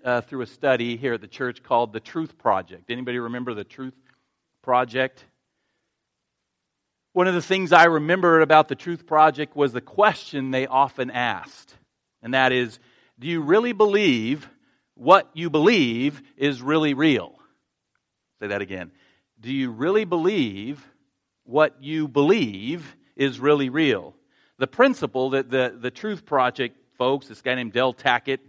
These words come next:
good guy, was communicating was that if we really believe something to be true, it will impact our lives. We can see what we believe by what we do.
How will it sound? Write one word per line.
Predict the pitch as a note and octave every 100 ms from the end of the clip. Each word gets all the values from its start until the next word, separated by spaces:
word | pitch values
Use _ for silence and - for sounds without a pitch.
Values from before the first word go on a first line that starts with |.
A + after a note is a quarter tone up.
| _
good | A2
guy, | G2+ G#2 A2+ A#2 _ _
was | D3 -
communicating | - D3+ A3+ A#3 G3 C#3+ A#2 A2+ A#2 A#2+ - _
was | C#3+ C3+
that | D3
if | D3+ E3+
we | E3+
really | D#3 G3+ A#3
believe | F#3 F3+ E3 A#3+ B3
something | - E3+ D#3 D#3+ D3+
to |
be | C#3
true, | C3 - B3+ G#3 G#2+ C#3+ - _ _ _ _ _ _
it | -
will | F#3 F#3
impact | A3 A3 F3+ F3+ -
our | D3+
lives. | D#3 D3+ G#2 - _ _ _ _ _ _
We | F3+
can | F#3+ E3+
see | - B3+ B3+
what | A#3
we | F3 F3
believe | E3+ F3 G#3+ D3+ D3+
by | C#3 D#3
what | D#3+ D#3
we | D#3
do. | D3+ G3 D#3+ F2+